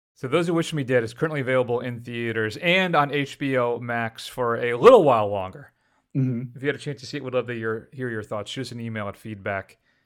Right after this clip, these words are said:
Speaker 1: at the first run dot com. Matt, it's return of Call It. We have some decisions to make.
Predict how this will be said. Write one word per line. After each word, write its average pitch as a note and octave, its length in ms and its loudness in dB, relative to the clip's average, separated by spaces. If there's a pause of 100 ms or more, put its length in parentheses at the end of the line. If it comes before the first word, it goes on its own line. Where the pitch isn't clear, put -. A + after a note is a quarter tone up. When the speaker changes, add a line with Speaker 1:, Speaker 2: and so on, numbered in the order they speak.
(140)
Speaker 1:
at A#2 120 -14
the A2+ 80 -8
first G2+ 340 -12
run G2 320 -8 (140)
dot F#2 480 -10
com. F2 480 -12 (840)
Matt, D3 240 4
it's F3 120 -4
return D#3+ 280 0
of C3+ 140 -8
Call D#3 320 6
It. C#3+ 60 -2
We D3 100 2
have D3+ 100 4
some E3 140 -4
decisions F3+ 540 2
to D#3 100 2
make. C3+ 560 0